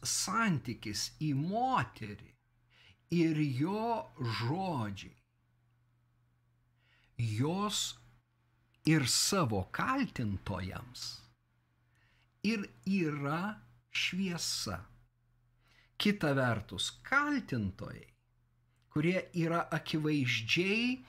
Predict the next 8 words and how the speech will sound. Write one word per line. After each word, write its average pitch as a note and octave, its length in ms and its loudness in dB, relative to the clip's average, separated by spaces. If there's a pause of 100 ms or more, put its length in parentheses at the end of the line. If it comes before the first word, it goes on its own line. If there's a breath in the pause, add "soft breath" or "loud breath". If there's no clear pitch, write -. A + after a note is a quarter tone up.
(480 loud breath)
Jėzaus E3+ 1120 0 (220)
konkurentai. C#3 1080 -2 (1600 soft breath)
Jie D#3 200 4
spendė D3 640 4
jam F#2+ 280 -6
pinkles, C4 640 0 (880 loud breath)
štai - 640 -2
jie F3 580 0